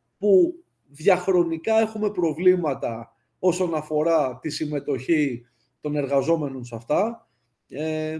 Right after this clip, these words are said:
και δεν έχουμε καταφέρει να βρούμε τις λύσεις. Πρέπει να το κάνουμε κορυφαία, ε, προτεραιότητα και το έχει κάνει αυτή η κυβέρνηση.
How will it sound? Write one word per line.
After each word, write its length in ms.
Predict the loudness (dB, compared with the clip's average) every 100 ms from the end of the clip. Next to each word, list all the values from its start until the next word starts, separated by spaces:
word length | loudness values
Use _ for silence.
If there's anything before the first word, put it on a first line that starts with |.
| -8
και 120 | -2 2
δεν 180 | 2
έχουμε 220 | 0 -4 -4
καταφέρει 440 | -4 -4 -4 -4
να 140 | -4
βρούμε 220 | -4 -4 -4
τις 180 | -6
λύσεις. 420 | 0 0 0 -8 -4
Πρέπει 640 | 4 4 4 -2 -6 -6
να 140 | -8 -6
το 120 | -4
κάνουμε 480 | 0 0 0 -2 -2
κορυφαία, 880 | -2 -2 0 4 4 4 -2 -10 _ _ _ _
ε, 120 | -8 -4
προτεραιότητα 880 | 0 2 4 4 4 2 -2 -4
και 140 | -2 2
το 100 | 2
έχει 160 | 0
κάνει 280 | 2 2 4
αυτή 180 | 0 -2
η 40 |
κυβέρνηση. 760 | -6 -6 -6 -6 -8 -12 -14 -14